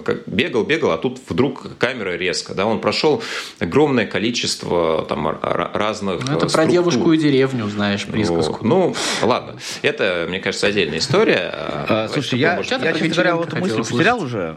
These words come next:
Speaker 3: э, поэтому я, можно, про Гончаренко, про Гончаренко скажу?
Speaker 1: Ну, д-, да, мы, мы про Гончаренко вообще еще не сказали ничего.
Speaker 3: Да, по-, поэтому вот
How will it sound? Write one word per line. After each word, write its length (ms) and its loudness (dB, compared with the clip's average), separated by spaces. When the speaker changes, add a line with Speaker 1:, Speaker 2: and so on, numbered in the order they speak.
Speaker 3:
э, 300 -2
поэтому 300 0
я, 100 4
можно, 180 0
про 120 -4
Гончаренко, 580 -2
про 100 -4
Гончаренко 560 -2
скажу? 360 -6
Speaker 1:
Ну, 260 2
д-, 140 0
да, 200 0
мы, 220 -4
мы 240 0
про 140 -2
Гончаренко 380 -2
вообще 220 0
еще 140 -2
не 80 -2
сказали 340 0
ничего. 380 -4
Speaker 3:
Да, 260 2
по-, 220 -2
поэтому 520 0
вот 180 0